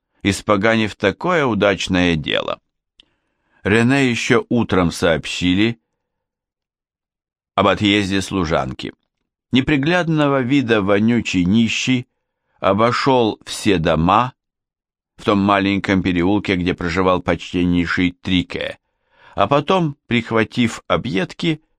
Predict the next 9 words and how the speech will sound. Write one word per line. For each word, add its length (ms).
пожалованные 760
сердобольными 800
кухарками, 760
отправился 720
с 80
докладом 640
к 120
предводителю 800
попрошаек. 840